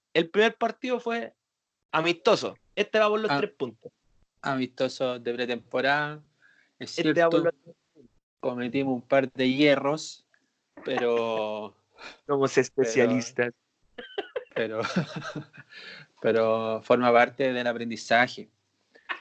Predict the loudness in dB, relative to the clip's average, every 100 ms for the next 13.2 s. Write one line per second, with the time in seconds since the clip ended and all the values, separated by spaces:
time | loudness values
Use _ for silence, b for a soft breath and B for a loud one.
0 | -16 -8 -6 0 0 0 0 -4 -6 -12
1 | _ _ _ _ _ _ -12 0 0 0
2 | -6 -10 -12 -10 -2 -2 -2 -10 -14 -18
3 | -20 _ _ _ _ _ _ _ -4 -4
4 | -4 -4 -4 -6 -8 -12 -16 _ -4 -2
5 | -2 -4 -4 -4 -6 -8 -2 -2 -2 -4
6 | -4 -2 -6 -10 -14 -20 b b b b
7 | b b b -10 -4 2 2 4 2 0
8 | -2 0 2 4 6 4 2 -6 -4 0
9 | 0 0 -4 -8 _ _ _ _ _ _
10 | _ -16 -16 -8 -2 -2 -2 -6 -6 -4
11 | -4 -6 -6 -6 -6 -14 _ -18 -14 -12
12 | -6 0 2 4 2 0 -8 -6 -4 -4
13 | -8